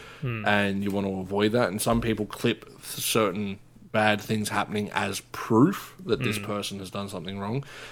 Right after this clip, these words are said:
Speaker 2: But, uh, just to quickly touch on, so you said how, uh, YouTube,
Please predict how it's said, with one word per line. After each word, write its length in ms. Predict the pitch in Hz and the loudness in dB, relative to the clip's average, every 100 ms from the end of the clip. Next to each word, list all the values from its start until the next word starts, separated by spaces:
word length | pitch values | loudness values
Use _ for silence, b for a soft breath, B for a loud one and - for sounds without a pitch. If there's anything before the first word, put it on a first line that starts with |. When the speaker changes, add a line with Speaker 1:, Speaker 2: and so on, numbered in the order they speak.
| B - | B 10
Speaker 2:
But, 260 | 127 123 B B B - | 10 10 B B B 8
uh, 280 | 123 117 | 10 10
just 260 | 120 175 208 | 6 4 6
to 80 | 196 | 4
quickly 240 | 180 160 | 4 4
touch 240 | 135 139 131 | 8 8 8
on, 160 | 110 | 4
so 100 | - | 6
you 140 | 131 131 | 6 8
said 220 | 170 143 | 8 10
how, 320 | 139 127 117 | 10 10 10
uh, 240 | 113 113 107 | 8 6 4
YouTube, 580 | 113 120 - 123 107 | 4 4 6 6 6